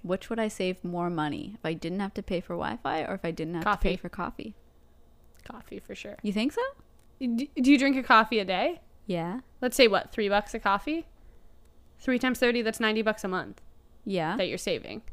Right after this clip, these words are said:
Speaker 1: Yeah, but how much do you think Wi-Fi is?
Speaker 2: Wi-Fi? How much do you pay for your phone bill?
Speaker 1: Uh, well, okay, yeah, but those are two costs. My phone bill and my Wi-Fi bill are separate bills.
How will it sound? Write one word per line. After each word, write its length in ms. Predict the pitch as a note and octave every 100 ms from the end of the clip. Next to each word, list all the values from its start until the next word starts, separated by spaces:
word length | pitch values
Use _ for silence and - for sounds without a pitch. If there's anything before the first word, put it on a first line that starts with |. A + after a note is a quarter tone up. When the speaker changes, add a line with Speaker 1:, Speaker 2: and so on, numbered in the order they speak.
| - -
Speaker 1:
Yeah, 180 | - G3+
but 100 | E3+
how 100 | F3+
much 180 | F#3 F3+
do 60 | F#3
you 40 |
think 140 | F#3
Wi-Fi 460 | - D#3+ B3+ A#2 -
is? 200 | - - - - - - - - - - -
Speaker 2:
Wi-Fi? 600 | G#3 F#3+ F#3+ G3 - D#4+ -
How 120 | -
much 120 | C4+ B3+
do 40 |
you 40 |
pay 140 | C4 C4+
for 100 | C4+
your 80 | C4
phone 240 | - D#4+
bill? 260 | A3 - - - - - - - - - - - G#3 G#3 - - - - - - - - - - - - -
Speaker 1:
Uh, 120 | G3
well, 260 | A3 A3 -
okay, 240 | - A3+ A3+
yeah, 160 | A3
but 140 | G#3+ G#3+
those 160 | G#3+
are 40 | G#3+
two 180 | - A3+
costs. 300 | - B3 -
My 80 | G3
phone 200 | A#3 A#3+
bill 140 | A3+
and 120 | G#3 G3+
my 60 |
Wi-Fi 420 | F#3 F#3 B3 A3
bill 240 | F#3 F3+ E3
are 60 | F3+
separate 380 | - G3+ F3 -
bills. 360 | A3+ G#3+ -